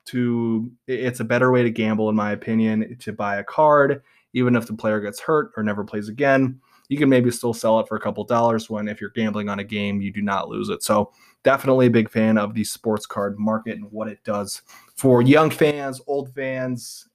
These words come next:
and just keeps everyone intrigued on certain players.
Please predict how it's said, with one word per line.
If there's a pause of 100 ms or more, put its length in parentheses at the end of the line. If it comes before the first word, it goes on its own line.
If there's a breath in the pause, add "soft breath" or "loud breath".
and
just
keeps
everyone (400)
intrigued
on
certain
players.